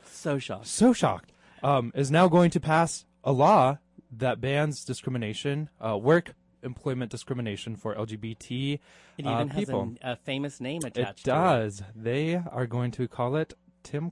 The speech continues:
Speaker 2: Cook.
Speaker 1: The Tim Cook
Speaker 2: The
Speaker 1: law.
Speaker 2: Tim Cook
Speaker 1: What's
Speaker 2: law.
Speaker 1: great about that is, you know, he's notoriously, he,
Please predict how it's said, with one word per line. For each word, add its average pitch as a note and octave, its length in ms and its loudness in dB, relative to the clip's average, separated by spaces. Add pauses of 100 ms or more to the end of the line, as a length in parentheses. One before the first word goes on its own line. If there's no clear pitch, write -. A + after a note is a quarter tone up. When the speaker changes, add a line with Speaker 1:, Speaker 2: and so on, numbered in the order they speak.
Speaker 2:
Cook. - 600 -10
Speaker 1:
The D#3 100 -2
Tim D#4+ 320 -2
Cook G#3+ 320 0
Speaker 2:
The - 100 -10
Speaker 1:
law. B2 380 2
Speaker 2:
Tim F#3 100 -2
Cook - 320 -6
Speaker 1:
What's F#3 220 2
Speaker 2:
law. - 40 -12
Speaker 1:
great G#3+ 160 2
about F#3+ 260 0
that B2 180 0
is, A#2+ 100 -6
you B2+ 80 -2
know, A#2 140 0
he's A#2 340 -8
notoriously, B2+ 680 -6
he, F3 180 -10